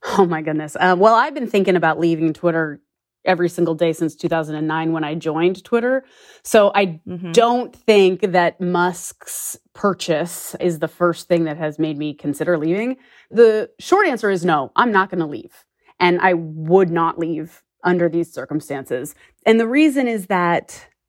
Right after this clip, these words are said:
Speaker 1: Twitter is an important place for me as a journalist to monitor.
Speaker 2: Mm-hmm.
Speaker 1: It's an important place to figure out what is being said, what the zeitgeist is, what's trending on there. And that is because Twitter has a very outsized influence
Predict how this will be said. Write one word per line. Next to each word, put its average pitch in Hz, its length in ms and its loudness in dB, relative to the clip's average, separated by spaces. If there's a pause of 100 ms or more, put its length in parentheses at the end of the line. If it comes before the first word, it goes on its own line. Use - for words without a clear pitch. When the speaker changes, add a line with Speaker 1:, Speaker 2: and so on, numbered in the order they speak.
(180)
Speaker 1:
Twitter 226 400 2
is 180 460 0
an 175 160 0
important 156 360 -2
place 151 220 -2
for - 80 -8
me 151 140 0
as 151 100 -8
a 127 40 -10
journalist 151 680 -8 (220)
to 185 160 0
monitor. 165 600 -2
Speaker 2:
Mm-hmm. 156 100 -12 (580)
Speaker 1:
It's 175 200 -2
an 165 60 4
important 165 440 0
place 160 340 -4
to 143 240 -4 (220)
figure 170 260 2
out 151 300 -2
what 160 400 -4 (100)
is 165 200 -2
being 160 260 0
said, 160 280 -4
what 151 120 -6
the 160 80 -2
zeitgeist 185 560 -4
is, 196 180 -4
what's 170 180 -4
trending 185 380 -4
on 233 180 -4
there. 247 340 -4
And 175 160 0
that 220 160 0
is 240 260 2 (340)
because 285 300 0
Twitter 254 540 0 (320)
has 202 460 0 (120)
a 180 120 -2
very 208 600 -2
outsized 160 540 -4
influence 147 540 -6